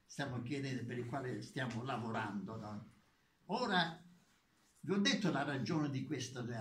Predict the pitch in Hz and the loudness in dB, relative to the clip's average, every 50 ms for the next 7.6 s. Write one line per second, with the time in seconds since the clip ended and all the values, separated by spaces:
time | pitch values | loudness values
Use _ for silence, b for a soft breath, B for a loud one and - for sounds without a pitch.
0 | 113 - - - - - - - - - 208 254 240 214 190 196 254 233 220 277 | -2 -4 -6 -8 -12 -14 -14 -16 -8 -2 0 2 2 2 4 4 4 4 4 4
1 | 294 285 311 339 320 320 392 381 381 381 - - 226 190 220 220 247 254 - 302 | 4 4 4 2 2 4 4 4 4 4 4 4 2 2 2 2 2 2 2 2
2 | 269 - 185 156 - - 180 165 160 165 - - 269 254 254 254 247 226 185 214 | 2 4 2 2 4 4 4 4 4 4 2 0 2 2 2 2 2 2 4 4
3 | 214 202 202 277 - - - 311 320 320 - 190 - - - - - 311 220 - | 4 4 4 4 2 4 4 4 4 4 2 0 0 0 -4 2 4 4 6 6
4 | - 226 170 131 120 117 127 117 110 117 117 117 120 120 - 240 - - - 311 | 4 2 2 2 2 2 2 0 0 0 0 0 0 0 -2 -4 -4 0 2 2
5 | 285 240 226 277 302 294 302 294 - - 311 302 277 - - - - 185 160 156 | 2 4 4 4 4 4 4 2 4 6 8 8 8 8 6 4 2 2 4 4
6 | 156 143 - 208 185 - - - - 269 277 254 220 190 214 202 202 185 190 180 | 4 2 2 2 2 0 0 0 0 2 2 2 2 2 2 2 4 4 4 4
7 | 165 175 175 175 151 135 123 127 135 117 127 131 | 4 4 4 6 4 4 2 2 0 0 0 -2